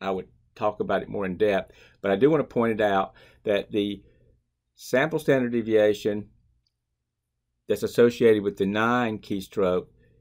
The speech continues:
is going to be labeled sigma sub n minus one, and the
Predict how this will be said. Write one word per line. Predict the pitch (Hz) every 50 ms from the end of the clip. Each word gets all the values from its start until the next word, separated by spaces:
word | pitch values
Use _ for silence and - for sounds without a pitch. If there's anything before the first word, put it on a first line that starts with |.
| _ _
is | - 98 95
going | - 110 107 104
to | 101 98
be | 101 104
labeled | 101 101 101 101 95 98 98 95 92
sigma | - - - 110 104 104 104 104 101
sub | 98 - - 98 92
n | 101 98 98
minus | 98 92 90 87 85 -
one, | - 107 110 110 101 95 90 87 92 - - _ _ _ _ _ _ -
and | 92 95 92 92 87
the | 92 95 92 90 90 92